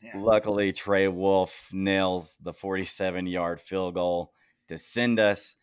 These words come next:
Speaker 2: into the first overtime of the Joey Maguire era, the
Speaker 1: Holy
Speaker 2: first
Speaker 1: smokes.
Speaker 2: overtime I felt like we've been in in a while, and so,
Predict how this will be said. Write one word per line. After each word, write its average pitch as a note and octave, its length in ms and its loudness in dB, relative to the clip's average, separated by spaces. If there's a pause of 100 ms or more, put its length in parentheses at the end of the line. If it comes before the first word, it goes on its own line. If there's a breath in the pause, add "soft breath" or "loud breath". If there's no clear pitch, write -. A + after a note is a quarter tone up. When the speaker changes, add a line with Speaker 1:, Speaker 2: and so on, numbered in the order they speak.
(220)
Speaker 2:
into A#2 580 -2
the F#2+ 100 -6
first F#2+ 320 -6
overtime F#2 480 -4
of F#2 140 -4
the G2 100 -2
Joey E2+ 300 0
Maguire F#2 520 2
era, B2+ 420 4
the G#2+ 80 -2
Speaker 1:
Holy - 80 -14
Speaker 2:
first A2 280 -2
Speaker 1:
smokes. - 40 -4
Speaker 2:
overtime A#2 460 0
I G2 60 -2
felt G#2+ 220 -2
like G2+ 140 0
we've F2 140 -8
been G2 160 -4
in G2+ 140 -2
in F#2 120 -2
a E2+ 80 -4
while, F2 580 -2
and E2 120 -8
so, E2 360 -8